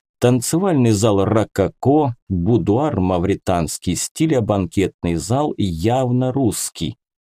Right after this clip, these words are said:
Сложно? Ну так и хозяин всего этого калейдоскопа непрост. Лично мне и, кстати, князю Александру тоже больше всего нравился банкетный зал.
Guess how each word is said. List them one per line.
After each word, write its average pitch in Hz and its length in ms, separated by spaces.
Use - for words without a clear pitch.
Сложно? 123 680
Ну 101 240
так - 200
и 90 60
хозяин 87 580
всего 147 360
этого 131 480
калейдоскопа 117 1120
непрост. 131 840
Лично 165 500
мне 180 200
и, 139 120
кстати, 127 420
князю 107 560
Александру 95 840
тоже 180 340
больше 165 480
всего 147 320
нравился 127 640
банкетный 104 960
зал. 87 400